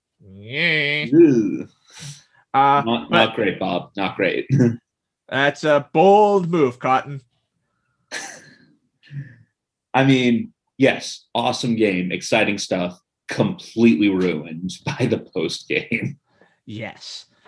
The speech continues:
Speaker 1: Uh, but it was a great World Series, the
Speaker 2: It
Speaker 1: twenty twenty World
Speaker 2: was.
Speaker 1: Series. Uh, also, Tampa Bay, N H L champions,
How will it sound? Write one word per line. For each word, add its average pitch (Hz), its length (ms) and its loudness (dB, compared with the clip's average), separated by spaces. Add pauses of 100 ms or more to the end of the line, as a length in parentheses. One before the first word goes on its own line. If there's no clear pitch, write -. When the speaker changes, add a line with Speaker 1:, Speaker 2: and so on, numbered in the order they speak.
(280)
Speaker 1:
Uh, 147 340 2
but 175 160 0
it 196 40 2
was - 140 -4
a 285 40 -14
great 156 440 -2
World 165 260 2
Series, 170 580 0 (120)
the 143 80 -4
Speaker 2:
It 139 60 -6
Speaker 1:
twenty 135 220 4
twenty 131 200 -4
World 110 200 -2
Speaker 2:
was. - 80 -8
Speaker 1:
Series. 104 380 -10 (320)
Uh, 147 240 2 (260)
also, 190 460 0 (160)
Tampa 403 400 2
Bay, 202 480 2 (840)
N 131 160 -4
H 151 240 2
L 165 160 4
champions, 202 800 0